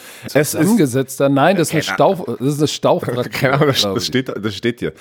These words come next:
Speaker 1: Aber ist ja egal. Äh, zurück zu, ey, das, das ist wirklich, du, wie du es gesagt hast. Ich hab von ihm geträumt. Du hast gestern nur die Bilder
Speaker 2: Was?
Speaker 1: gesehen. Äh, ich, es war wirklich, das ist,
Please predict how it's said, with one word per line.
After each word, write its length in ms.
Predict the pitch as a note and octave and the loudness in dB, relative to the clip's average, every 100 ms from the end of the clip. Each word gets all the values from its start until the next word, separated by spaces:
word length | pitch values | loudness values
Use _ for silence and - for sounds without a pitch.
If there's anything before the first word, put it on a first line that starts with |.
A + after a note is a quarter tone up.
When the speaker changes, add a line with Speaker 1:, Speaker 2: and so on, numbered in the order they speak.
| - - | -6 2
Speaker 1:
Aber 120 | C3 | 4
ist 60 | |
ja 60 | C3+ | 4
egal. 280 | A#2 G2+ F#2 - | 4 2 0 0
Äh, 220 | C3+ C3 | 0 0
zurück 240 | - C#3 C3+ | -6 -6 0
zu, 220 | C#3 - | 0 2
ey, 160 | C3 D3 | 2 4
das, 200 | C#3+ C3 | 4 0
das 80 | B2+ | -8
ist 140 | B2+ | -6
wirklich, 240 | C#3+ C3+ - | -4 -6 -6
du, 100 | B2+ | -4
wie 80 | |
du 60 | C#3 | -4
es 80 | C3+ | -4
gesagt 260 | A2+ B2 A#2 | -4 -2 -2
hast. 200 | G2+ G2+ - _ _ _ _ _ _ | -8 -10 -20 _ _ _ _ _ _
Ich 180 | C#3+ C#3 | 0 0
hab 120 | G3 | 0
von 100 | C4 | 2
ihm 100 | A3 | 2
geträumt. 540 | E3 - C3+ D#3+ G#2 - _ _ _ - | 0 -2 -2 -2 -4 -14 _ _ _ -4
Du 120 | B2 | 0
hast 260 | D#3+ - | 0 -2
gestern 360 | A2+ E3 - D#3+ | -2 0 2 2
nur 160 | F3 G3+ | 2 0
die 120 | E3 | 0
Bilder 260 | D#3 E4+ F3 | 4 6 6
Speaker 2:
Was? 240 | A#3+ D#4 | 6 6
Speaker 1:
gesehen. 280 | B3+ D#3 D#3 | 4 0 -2
Äh, 220 | - A#2+ A2+ C3+ | -8 -8 -2 -2
ich, 180 | - | -2
es 100 | C3+ B2+ | -2 0
war 140 | D#3+ | 2
wirklich, 240 | G#3+ D3+ - | 0 -2 -2
das 200 | C#3+ D#3+ | -2 0
ist, 240 | C#3 - | 0 -2